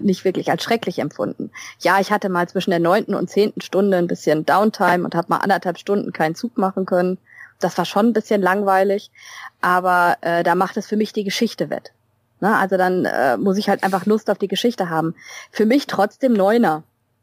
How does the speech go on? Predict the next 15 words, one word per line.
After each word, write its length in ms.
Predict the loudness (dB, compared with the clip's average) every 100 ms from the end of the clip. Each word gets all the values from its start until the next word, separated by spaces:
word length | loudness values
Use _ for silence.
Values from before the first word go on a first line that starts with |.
| -4
Ne? 180 | -2 0
Also 200 | 0 -2
ich 80 |
glaube, 240 | 0 0 0
dass 160 | -4
da 220 | 0 2 2
einfach 340 | 0 -2 -4
das, 280 | -4 -4 -4 -2
ähm, 340 | 0 0 -4 -8 -20 -20 _ -2
die 160 | 0 2
unterschiedliche 580 | 2 2 0 -2 -2
Bewertung, 720 | 0 2 2 2 0 0 0 0
die 140 | 0
unterschiedlichen 640 | 0 0 0 -2 -2 -2 0
Bewertungsskalen 960 | 0 0 -4 -2 0 2 4 2 -2